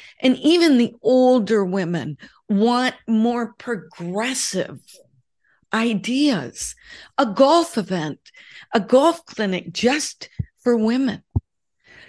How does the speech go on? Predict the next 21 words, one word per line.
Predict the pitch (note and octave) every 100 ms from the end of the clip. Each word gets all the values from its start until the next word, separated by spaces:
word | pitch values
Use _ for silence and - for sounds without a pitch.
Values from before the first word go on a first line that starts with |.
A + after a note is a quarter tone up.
| -
So | - C#4+
there | G#3+ D4+
are | C#4+
so | B3 - - D4 D#4 E4+
many | D4 B3 B3+ B3+ C4
different | A#3 A#3+ A#3 A#3 G#3
things, | B3 B3+ A3+
but | A#3 A3
you | G#3+ D4+
have | D#4+ D4+
to | -
do | F#3+ E3+ B3 B3 B3+ -
what | G3 F#3+
you | F#3+ F3+ A3+ A3 A3 G#3 _ _ _
love. | C#3+ F3 - - - - - - - -
And | - G#3+
if | G3 F#3
you're | F3 A3 E4
excited | D#4 - - G#3+ F#3 F3 E3+
about | F3 F3 E3+ F3
it, | F3 F3